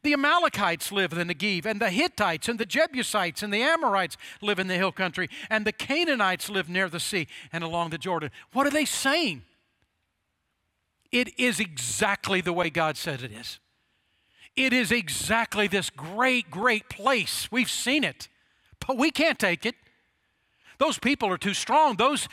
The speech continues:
cities are too mighty. They got these fortresses around them, walls. We could never take this land.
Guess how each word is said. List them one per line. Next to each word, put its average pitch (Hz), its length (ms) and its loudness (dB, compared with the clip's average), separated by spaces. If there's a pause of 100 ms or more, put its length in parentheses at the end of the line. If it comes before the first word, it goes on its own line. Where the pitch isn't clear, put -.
(120)
cities 240 360 2
are 190 120 0
too 208 180 -2
mighty. 254 360 4
They 208 120 2
got - 220 0
these 190 160 -4
fortresses 226 600 0
around 226 380 2
them, 214 120 0
walls. 269 420 4 (200)
We 262 160 2
could 226 300 0
never 262 800 2
take 190 540 -2 (260)
this 165 400 -2
land. 143 600 -6